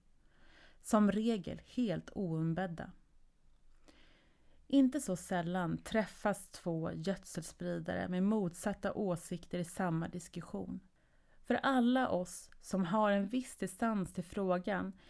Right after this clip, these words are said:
kan ju den enas fullständiga övertygelse om att barnet går under mentalt om den inte helammas i minst sex månader,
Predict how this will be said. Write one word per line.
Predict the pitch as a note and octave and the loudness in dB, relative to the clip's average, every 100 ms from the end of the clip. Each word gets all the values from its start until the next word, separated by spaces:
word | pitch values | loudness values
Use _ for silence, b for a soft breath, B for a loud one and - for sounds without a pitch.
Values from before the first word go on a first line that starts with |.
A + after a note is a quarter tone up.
| B B - | B B -4
kan | A3 G3+ | 2 2
ju | G#3 | 4
den | F#3 F3+ | 4 2
enas | - A3+ F3+ F3+ - | 2 2 2 0 -6
fullständiga | - A3+ F#3 - - G3+ G#3 G#3 G#3 | -4 -2 -2 -4 -2 0 0 0 0
övertygelse | G3+ F3+ E3+ - - G#3+ F#3 F3 - E3 - | 2 0 -2 -6 -4 -4 -2 -4 -2 -6 -6
om | - - F#3+ F#3 | -14 -2 2 2
att | F3+ - | 2 4
barnet | G#3+ A3+ G3 - | 6 6 2 -2
går | G3 | -4
under | - A#3+ A3 F#3 | 2 4 6 4
mentalt | F#3 F3 - G#3+ E3+ - | 0 -2 -4 -2 -2 -6
om | G3 F#3 | -2 0
den | F3+ | 2
inte | F3 F3 | 0 -4
helammas | F#3+ F#3+ F#3 G#3+ G#3 F#3 F3+ - | -2 -2 0 0 0 0 -2 -4
i | |
minst | F#3 G3 G3+ F3+ - | 0 2 4 2 -2
sex | G3 - - | -6 -8 -2
månader, | F#3+ F#3 F3+ G3 F3+ F3+ | 0 2 2 0 -2 -4